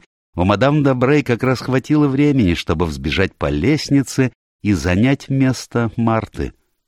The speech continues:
У мадам де Брей? Ну да. Одна из них молода, другая почтенного возраста, одна златокудрая, другая темноволосая,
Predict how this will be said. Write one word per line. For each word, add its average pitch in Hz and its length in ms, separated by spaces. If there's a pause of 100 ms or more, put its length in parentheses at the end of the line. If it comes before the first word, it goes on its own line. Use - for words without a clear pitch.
(140)
У 69 100
мадам 69 480
де 69 140
Брей? 104 520 (360)
Ну 117 240
да. 143 260 (480)
Одна 104 400
из 156 160
них 160 180
молода, 131 520
другая 82 420
почтенного 101 640
возраста, 107 760 (260)
одна 127 340
златокудрая, 139 1000
другая 101 460
темноволосая, 123 1040